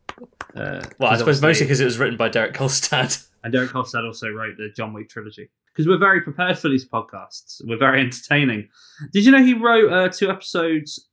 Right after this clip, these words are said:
Speaker 1: Oh, he wrote, he wrote the, uh, two episodes of Falcon and Winter Soldier.
Speaker 2: Which ones?
Speaker 1: He wrote The Power Broker, and he wrote the
Speaker 2: Oh,
Speaker 1: one
Speaker 2: okay.
Speaker 1: where, you know, with the beheading.
Speaker 2: Okay, so, uh, uh, an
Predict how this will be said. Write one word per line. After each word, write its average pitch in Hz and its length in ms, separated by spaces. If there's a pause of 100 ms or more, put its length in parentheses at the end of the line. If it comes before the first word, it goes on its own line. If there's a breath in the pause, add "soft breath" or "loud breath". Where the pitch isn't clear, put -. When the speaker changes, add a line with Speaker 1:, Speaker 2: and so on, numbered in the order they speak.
(140)
Speaker 1:
Oh, 190 300
he 135 120
wrote, 170 200
he 151 60
wrote 170 220
the, 139 160
uh, 123 400 (320)
two 143 160
episodes 131 360
of 120 100 (340)
Falcon 131 260
and 123 60
Winter 120 120
Soldier. 139 320 (1160)
Speaker 2:
Which 190 240
ones? - 560
Speaker 1:
He 127 140
wrote 127 160
The 127 80
Power 131 340
Broker, 113 540
and 117 100
he 117 180
wrote 117 380
the 117 320
Speaker 2:
Oh, 120 60
Speaker 1:
one 117 220
Speaker 2:
okay. 107 60
Speaker 1:
where, 107 540
you 120 180
know, 107 200
with 107 160
the 107 240
beheading. 107 300 (1120)
Speaker 2:
Okay, 226 460
so, 208 220
uh, 196 360
uh, 202 280
an 190 100